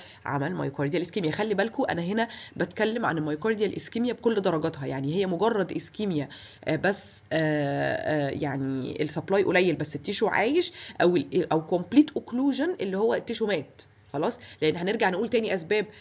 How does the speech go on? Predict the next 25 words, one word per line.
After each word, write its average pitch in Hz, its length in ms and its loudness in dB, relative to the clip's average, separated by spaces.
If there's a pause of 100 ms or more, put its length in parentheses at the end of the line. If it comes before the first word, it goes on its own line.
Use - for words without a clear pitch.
(140)
للكرونيك 202 460 -2
اسكيميك 202 340 -4
هارت 214 100 0
ديزيز 208 280 -2
واسباب 170 440 2
للمايوكارديال 185 520 -2
انفكشن، 226 320 -6
هتلاقي 196 300 -4
نفسك 208 300 -8
متلخبط. 156 420 -4
لا، 170 200 2
هي 214 180 2
جنرال 214 360 -2
كوزز 233 280 -6
دي، 240 180 -2
انا 214 80 -4
هنا 233 160 -6
بتكلم 254 480 -4 (280)
عن 233 260 -2 (360)
كل 277 380 6
ما 214 220 -4
ي-، 185 460 -6
يعمل 320 500 -2 (380)
تقليل 240 480 -6 (180)
لل 196 840 -8